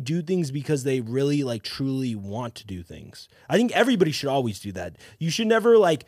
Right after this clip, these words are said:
do things in a relationship because you're like, "Okay, this is the only way I know for them to, like, stay with me. I'm doing this because, like, I need them to stay with me."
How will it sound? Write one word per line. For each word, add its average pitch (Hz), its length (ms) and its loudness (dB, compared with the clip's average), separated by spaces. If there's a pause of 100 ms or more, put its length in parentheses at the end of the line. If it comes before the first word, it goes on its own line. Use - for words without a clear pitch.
(260)
do 190 180 4
things 190 220 2
in 180 60 0
a 175 80 4
relationship 160 540 2
because 151 280 -2
you're 143 80 0
like, 127 280 -2
"Okay, 139 360 -2 (300)
this 151 140 2
is 151 60 -2
the - 60 0
only 151 280 0
way 143 320 2
I 135 160 -4
know 143 560 0 (540)
for 147 180 -4
them 143 220 0
to, 143 120 -4
like, 117 220 -4
stay 123 280 -2
with 107 220 -6
me. 82 260 -14
I'm 147 140 -4
doing 160 280 0
this 175 140 0
because, 131 320 -4
like, 101 240 -6 (280)
I 151 80 -2
need 147 240 0
them 127 160 -2
to 123 160 -8
stay 123 260 -6
with 95 220 -12
me." 78 240 -18